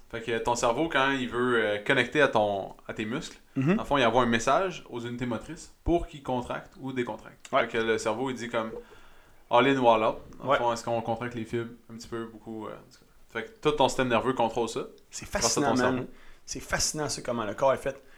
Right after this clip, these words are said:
Speaker 2: Quand on parle du mind-muscle connection,
Speaker 1: C'est ça.
Speaker 2: c'est ça, dans le
Speaker 1: C'est
Speaker 2: fond.
Speaker 1: exactement ça. Puis, euh, on a plusieurs types de fibres. Donc, selon l-,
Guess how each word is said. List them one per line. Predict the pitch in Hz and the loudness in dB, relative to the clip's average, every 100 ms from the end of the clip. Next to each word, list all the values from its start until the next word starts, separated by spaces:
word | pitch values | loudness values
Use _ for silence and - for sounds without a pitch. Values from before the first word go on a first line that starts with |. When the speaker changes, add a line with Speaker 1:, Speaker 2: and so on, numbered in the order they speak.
| - - | -8 8
Speaker 2:
Quand | 190 | 8
on | 180 | 12
parle | 165 160 | 12 10
du | 143 | 2
mind-muscle | 143 147 165 156 131 160 156 | 4 6 6 4 4 2 2
connection, | 123 123 139 156 180 - - | 0 0 0 0 -2 -6 -16
Speaker 1:
C'est | 104 | -10
ça. | 101 | -8
Speaker 2:
c'est | - 113 | -6 -4
ça, | 127 | -2
dans | 107 | -2
le | |
Speaker 1:
C'est | 107 | -4
Speaker 2:
fond. | |
Speaker 1:
exactement | 107 104 95 | -6 -6 -8
ça. | - - - - - - - - | -10 -18 -20 -20 -20 -20 -20 -8
Puis, | - 135 139 143 - - - | 2 6 6 4 -10 -18 -2
euh, | 123 110 | 2 4
on | 110 | 4
a | 113 | 2
plusieurs | 113 185 170 165 151 | 2 4 10 10 10
types | - 123 | 4 2
de | 120 | 2
fibres. | - 131 113 - - - | 2 -4 -4 -8 -14 -12
Donc, | 117 120 120 - | 0 0 0 0
selon | 151 151 180 202 | 4 6 6 6
l-, | 135 117 | 0 -4